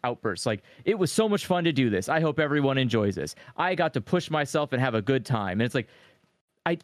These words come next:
just tell me what you did to make shit. Tell me, like, why you decided to put turrets in places. Not just saying, like, "Well, we think it would be fun for the community." No, no,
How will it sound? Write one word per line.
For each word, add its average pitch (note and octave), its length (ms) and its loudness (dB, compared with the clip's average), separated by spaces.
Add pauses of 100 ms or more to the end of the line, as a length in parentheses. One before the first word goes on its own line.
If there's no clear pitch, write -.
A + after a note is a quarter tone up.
(100)
just F#3 380 0
tell C4 320 2
me C3 320 2 (180)
what G3 240 2
you G#3 160 2
did E3 320 2
to D#3+ 140 2
make C#3+ 260 2
shit. - 380 -2
Tell A3+ 180 2
me, A#3 340 2 (220)
like, D3 380 0
why F3 640 2
you D#3+ 240 2
decided C3+ 440 2
to A#2+ 60 4
put B2+ 200 0
turrets A#2+ 360 0
in A2 120 2
places. G2+ 360 0
Not D3+ 160 0
just D#3 140 -4
saying, D#3+ 180 2
like, B2 220 0 (380)
"Well, F#3 260 2
we D#3 140 2
think A3 260 0
it F3+ 60 0
would C3+ 100 0
be A2 100 4
fun F3+ 240 0
for F3 120 -4
the E3+ 80 2
community." G#2+ 560 0
No, F3+ 160 0 (200)
no, D#3+ 300 2